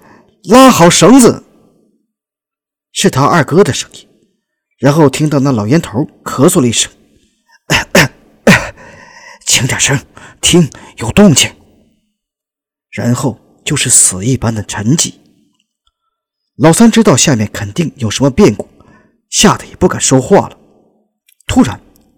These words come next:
他听到一阵让人毛骨悚然的咯咯声，好像蛤蟆叫一样从洞里发出来。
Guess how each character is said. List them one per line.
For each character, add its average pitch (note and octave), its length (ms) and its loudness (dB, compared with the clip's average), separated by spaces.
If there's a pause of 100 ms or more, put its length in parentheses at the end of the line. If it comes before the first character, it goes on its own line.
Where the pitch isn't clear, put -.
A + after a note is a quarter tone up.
(420)
他 A#3 120 -4
听 A#3+ 200 2
到 G#3 140 2
一 E3 100 0
阵 C#3+ 220 0
让 F3+ 140 0
人 D3+ 120 0
毛 D#3 280 2
骨 G3+ 180 0
悚 - 240 -6
然 G#3+ 100 -8
的 - 140 -14 (240)
咯 B3+ 140 2
咯 C4 180 2
声， - 180 -6 (760)
好 G#3 200 2
像 A3+ 140 4
蛤 F3 240 0
蟆 A3 80 4
叫 A3 260 2
一 G#2 100 -4
样 - 200 -10
从 C3+ 220 -10
洞 C#3 260 -2
里 F2+ 60 -12 (100)
发 F#3+ 320 0
出 - 160 -6
来。 - 80 -20